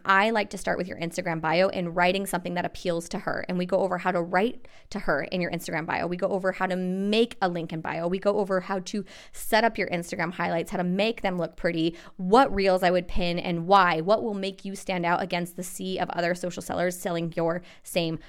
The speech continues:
product. And that is what the Bio Blueprint will be. And it will be paired with a two-hour Zoom call. Um, when this podcast is airing, it will be a live Zoom call. So you will get to spend time with me for two hours. We will get to unbox so many bios and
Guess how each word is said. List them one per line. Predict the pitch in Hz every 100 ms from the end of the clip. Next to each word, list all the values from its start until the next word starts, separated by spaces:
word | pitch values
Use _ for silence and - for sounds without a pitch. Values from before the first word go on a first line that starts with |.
| -
product. | - 165 - -
And | 196 185
that | 202
is | 202
what | 190
the | 185
Bio | 185 180 175
Blueprint | 185 175 175 175 170
will | 165
be. | 214 208 202
And | 180
it | 175
will | 180 190
be | 214
paired | 214 196 202
with | 214
a | 175
two-hour | - - 247 247 214 196 190
Zoom | 196 214
call. | 214 208 214 - - -
Um, | 196 185 180 185 190 -
when | 202
this | 208 202
podcast | - 214 214 208
is | 196
airing, | 196 190
it | 208 202
will | 196 196
be | 202 -
a | 185
live | 170 170 165 170
Zoom | 170 156 156
call. | - - - - -
So | - 185 175 170 -
you | 202 175 180
will | 180
get | 175 165
to |
spend | - 170
time | 175 165
with | 165
me | 170 190 214 233 -
for | 170
two | - 185
hours. | 175 185 202
We | 175
will |
get | 180 175
to |
unbox | - 170 175 160 - -
so | - - 180
many | 214 240
bios | 170 170 165 165 170 170
and | 185 165